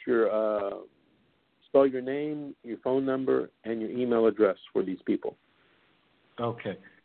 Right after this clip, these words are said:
Speaker 2: My name is Terry Greenstein. That's G R E E N S T E I N. The website is T E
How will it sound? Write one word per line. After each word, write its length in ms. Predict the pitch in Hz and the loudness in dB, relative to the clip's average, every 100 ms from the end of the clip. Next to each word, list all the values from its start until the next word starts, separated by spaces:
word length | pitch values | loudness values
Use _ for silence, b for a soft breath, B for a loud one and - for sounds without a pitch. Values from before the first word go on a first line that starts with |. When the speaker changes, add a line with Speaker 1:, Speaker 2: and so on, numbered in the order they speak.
| - | 0
Speaker 2:
My 160 | 123 127 | 4 8
name 260 | 135 135 | 8 8
is 80 | 123 131 - | 4 0 2
Terry 540 | 135 135 143 151 147 - 113 | 6 8 6 4 0 -12 -10
Greenstein. 800 | 104 117 127 127 131 117 104 | 0 4 4 2 -2 -4 -2
That's 200 | 104 104 - - - | -2 -4 -6 -2 2
G 300 | 131 139 135 | 4 4 4
R 460 | 127 120 123 120 120 | 4 4 4 2 0
E 60 | 139 | 0
E 440 | 147 170 160 175 | 2 2 0 0
N 440 | 143 117 113 117 120 _ _ _ | 0 2 2 -2 -6 _ _ _
S 220 | 135 139 147 - - _ - | 4 6 4 -4 -20 _ -2
T 340 | 139 135 139 - | 0 2 0 -2
E 260 | 131 127 123 | 0 0 0
I 220 | 113 107 | -2 -4
N. 380 | - 101 92 92 _ B B B B B B _ - | -4 -8 -8 -12 _ B B B B B B _ 4
The 200 | 127 117 | 4 8
website 680 | 131 127 - 151 143 160 | 6 6 2 4 4 4
is 140 | 135 117 - - | -2 -4 -8 -4
T 480 | 151 160 185 196 - _ _ | 0 0 0 -4 -12 _ _
E 440 | 151 143 147 151 | -2 0 2 0